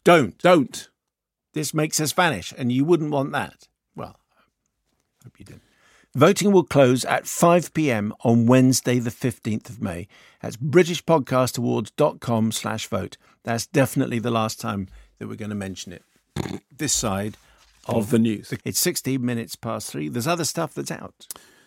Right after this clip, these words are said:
Speaker 2: Tolkien, or as I like to call it, Hobbity. Hmm. Uh, directed by, uh, Thomas Dome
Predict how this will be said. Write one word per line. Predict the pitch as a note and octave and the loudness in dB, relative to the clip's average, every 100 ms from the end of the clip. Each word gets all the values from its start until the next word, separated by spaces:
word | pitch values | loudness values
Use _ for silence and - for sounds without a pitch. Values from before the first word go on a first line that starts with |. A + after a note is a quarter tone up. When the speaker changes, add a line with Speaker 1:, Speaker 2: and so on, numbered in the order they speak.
| _ | _
Speaker 2:
Tolkien, | - A3+ F#3 - G#2+ G#2+ - _ _ | 2 4 4 0 -8 -10 -16 _ _
or | A2+ | -8
as | A2 | -2
I | C3 | -2
like | B2+ - | -2 -4
to | |
call | - A#2 | -8 -6
it, | B2+ - _ _ _ | -6 -10 _ _ _
Hobbity. | - F#3+ C3+ G#2 A#2 D#3 _ _ _ _ | -10 -8 -10 -10 -10 -12 _ _ _ _
Hmm. | F#3 C#3+ A2+ G#2 A2 _ _ - _ _ - | -6 -4 -4 -6 -10 _ _ -20 _ _ -2
Uh, | C3+ | -2
directed | C#3 E3 - E3 D3+ | 2 0 0 -4 0
by, | C#3+ C3+ C3+ | 0 0 -2
uh, | A2+ | -2
Thomas | A#2 C#3 C3+ A#2+ | -4 -4 -4 -4
Dome | A2+ C3+ B2+ B2 A#2+ | 2 6 6 4 0